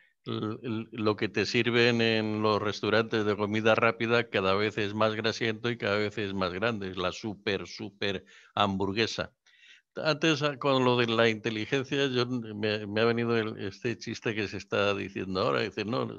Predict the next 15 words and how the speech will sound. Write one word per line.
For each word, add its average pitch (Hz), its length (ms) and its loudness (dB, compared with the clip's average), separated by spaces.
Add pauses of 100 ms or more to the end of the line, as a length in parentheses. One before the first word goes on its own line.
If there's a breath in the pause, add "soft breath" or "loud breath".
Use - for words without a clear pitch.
(120)
eh, 101 120 -16
somos, 113 480 -6
eh, 104 220 -6
muy 104 160 -4
inteligentes, 104 680 -6
pero 95 320 -4 (160 soft breath)
asintomáticos". 87 1300 -6 (400)
Ese 82 220 -18
es 80 80 -12
el, 80 220 -8 (440)
el 107 180 -6
problema. 113 360 2
Y 113 60 -2
quería 139 320 2
leer, 151 400 2